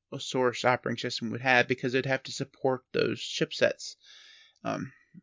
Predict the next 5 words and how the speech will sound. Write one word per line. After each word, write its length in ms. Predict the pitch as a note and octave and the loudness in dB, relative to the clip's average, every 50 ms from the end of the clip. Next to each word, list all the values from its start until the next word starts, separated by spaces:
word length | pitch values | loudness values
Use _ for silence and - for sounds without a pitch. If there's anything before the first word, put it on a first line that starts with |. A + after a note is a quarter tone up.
| _ _ - | _ _ 2
and 280 | C#3+ C#3 C3 C3 B2 - - - _ - - - - - | 4 6 6 4 2 -2 -12 -18 _ -14 -14 -14 0 6
Qualcomm 680 | - A3+ B3+ B3 - - C3+ B2+ C3 C#3+ D#3+ D#3+ - - | 8 8 8 8 6 6 6 6 6 6 4 2 0 2
and 340 | C3+ C3 B2+ B2+ B2 A#2+ - - - - - _ _ _ _ _ _ _ _ _ _ _ - - | 4 4 4 4 0 -2 -6 -14 -18 -18 -20 _ _ _ _ _ _ _ _ _ _ _ -14 -10
just 280 | - C3 A#2+ - - | -10 -10 -10 -2 2
regular 360 | C3+ C3 B2+ B2+ B2 A#2+ A#2 | 4 4 4 4 2 2 0